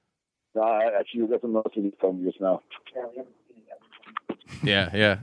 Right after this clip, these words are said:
Speaker 2: I gotta check that out myself. But yeah, Quentin's fucking awesome. I, I love the brutality and the humor and everything. E-, everything about any movie he does, it's, it's fucking gold in my opinion.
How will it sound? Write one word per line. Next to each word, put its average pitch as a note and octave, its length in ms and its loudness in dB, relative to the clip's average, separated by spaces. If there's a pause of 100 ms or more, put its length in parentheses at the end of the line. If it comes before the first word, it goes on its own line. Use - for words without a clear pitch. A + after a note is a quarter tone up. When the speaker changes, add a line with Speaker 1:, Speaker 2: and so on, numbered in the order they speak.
Speaker 2:
I A#2 100 0
gotta C3 180 0
check A#2 220 0
that A2 140 0
out G2+ 160 4
myself. G2 480 0
But F#2+ 220 -2
yeah, G#2 160 2
Quentin's B2+ 380 0
fucking G2 300 -2
awesome. F#2+ 320 0
I, A2+ 120 -2
I B2 140 2
love C3+ 200 2
the C3 80 -2
brutality A2+ 800 2 (180)
and G2 280 -4 (500)
the A#2 80 -2
humor A2+ 320 0
and G#2 80 4
everything. G#2 400 0
E-, - 20 -2
everything D3 720 0
about A2+ 320 0
any A#2 180 0
movie A2+ 300 0
he G#2 100 -4
does, F#2+ 360 0
it's, - 260 -14 (360)
it's G#2 120 -12
fucking G2+ 320 2
gold G2+ 300 4
in F#2 80 -4
my F#2+ 120 4
opinion. E2+ 400 -4